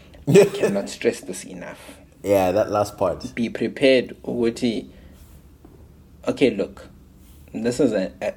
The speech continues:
Speaker 2: a glance into this person's subconscious, right?
Speaker 1: Mm.
Speaker 2: 'Cause that's what it is, right? Checking your phone is a glance into your partner's subconscious.
Speaker 1: Mm.
Speaker 2: This is a glance into this person's subconscious.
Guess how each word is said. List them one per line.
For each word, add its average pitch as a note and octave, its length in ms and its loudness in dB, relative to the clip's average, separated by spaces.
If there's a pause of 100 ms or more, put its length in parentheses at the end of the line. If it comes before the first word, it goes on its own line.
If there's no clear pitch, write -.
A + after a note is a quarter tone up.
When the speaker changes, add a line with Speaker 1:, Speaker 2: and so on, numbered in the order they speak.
Speaker 2:
a - 40 -6
glance G#2+ 440 -6
into G2+ 300 -10
this G2 160 -10
person's G2 400 -8
subconscious, - 760 -12 (240)
right? G2+ 220 0
Speaker 1:
Mm. D2 240 -8
Speaker 2:
'Cause C#3+ 80 2
that's E3+ 140 6
what D#3+ 120 8
it F#2 120 -8
is, - 180 -16
right? - 160 -14
Checking D3+ 240 0
your A2+ 80 0
phone G#2 240 0
is F2+ 140 -8
a F2+ 40 -12
glance F2+ 380 -10
into - 240 -14
your - 80 -14
partner's - 380 -12
subconscious. - 580 -16 (800)
Speaker 1:
Mm. F2+ 180 -4 (420)
Speaker 2:
This - 140 -10
is C3 80 0
a A#2+ 60 4
glance A2+ 340 -2
into G#2 40 -6
this G2+ 100 -6
person's G2 280 -8
subconscious. A#2 680 -6